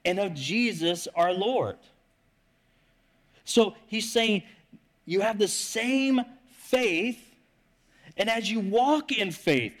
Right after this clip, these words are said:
the, the Spirit is poured into our lives. And as we walk in faith, grace and peace are multiplied as you know him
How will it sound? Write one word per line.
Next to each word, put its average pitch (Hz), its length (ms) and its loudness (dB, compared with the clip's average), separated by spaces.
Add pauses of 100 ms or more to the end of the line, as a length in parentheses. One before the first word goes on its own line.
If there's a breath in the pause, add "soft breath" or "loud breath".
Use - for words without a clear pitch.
(180 loud breath)
the, 208 140 6
the 190 200 0
Spirit 262 800 0
is 185 180 0
poured 220 360 4
into 254 500 4
our 208 120 2
lives. 196 380 0
And 185 80 0
as 190 180 0
we 196 220 -4 (160 loud breath)
walk 202 760 2
in 185 200 -2
faith, 214 880 -2 (1300 soft breath)
grace 247 680 2
and 208 340 -4
peace 254 640 4 (100)
are 214 120 -6
multiplied 208 1300 2 (140)
as 202 320 0
you 220 100 0
know 233 300 2
him 127 320 -2